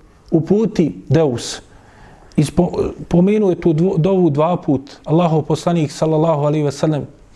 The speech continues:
I nakon toga, kaže, vratio se Tufejl i ponovo ih pozivao. Poslanik, sallallahu alejhi ve sellem, mu je rekao kada se rastajao sa njim, „Idi i pozivaj ih”, kaže, „i budi,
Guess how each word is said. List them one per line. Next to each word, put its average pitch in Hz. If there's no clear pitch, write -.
I 147
nakon 185
toga, 190
kaže, 165
vratio 180
se 147
Tufejl 175
i 165
ponovo 202
ih 156
pozivao. 156
Poslanik, 180
sallallahu 170
alejhi 165
ve 156
sellem, 175
mu 160
je 160
rekao 165
kada 151
se 156
rastajao 156
sa 170
njim, 170
„Idi 202
i 190
pozivaj 175
ih”, 127
kaže, 139
„i 147
budi, 175